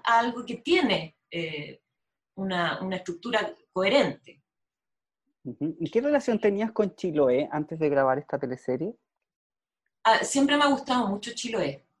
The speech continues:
Speaker 1: Em, había ido varias veces antes, eh, de vacaciones.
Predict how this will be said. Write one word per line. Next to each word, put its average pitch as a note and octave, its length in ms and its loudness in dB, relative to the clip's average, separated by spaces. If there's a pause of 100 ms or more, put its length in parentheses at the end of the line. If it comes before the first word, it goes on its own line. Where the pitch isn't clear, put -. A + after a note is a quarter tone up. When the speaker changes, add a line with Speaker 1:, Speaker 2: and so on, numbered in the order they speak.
(140)
Speaker 1:
Em, E3+ 600 -6 (120)
había G#3+ 280 0
ido A3+ 220 2
varias G#3+ 380 0
veces A3+ 360 -4
antes, A3+ 540 -6 (720)
eh, D#3 1500 -6
de F#3 120 -6
vacaciones. F#3 720 0